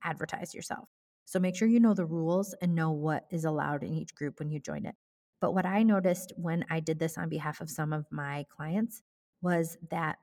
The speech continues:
it was getting some extra attention. We were gaining some eyeballs that we didn't have from our Facebook page.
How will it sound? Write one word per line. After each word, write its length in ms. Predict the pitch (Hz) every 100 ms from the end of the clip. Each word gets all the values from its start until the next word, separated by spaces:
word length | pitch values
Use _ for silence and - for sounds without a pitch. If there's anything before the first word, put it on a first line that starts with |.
| _
it 140 | 190 156
was 280 | 160 170 175
getting 300 | 202 196 196
some 220 | 202 185
extra 360 | 160 - - 208
attention. 640 | 208 165 156 160 165 156
We 160 | 165 175
were 440 | 165 160 160 170
gaining 600 | 165 175 170 165 170 170 -
some 380 | - - 180 160 -
eyeballs 420 | 156 151 160 180
that 100 | 165
we 100 | 160
didn't 240 | 156 156 151
have 320 | 156 156 160
from 260 | - 180 156
our 140 | 160
Facebook 420 | - 160 - 175
page. 300 | - 214 220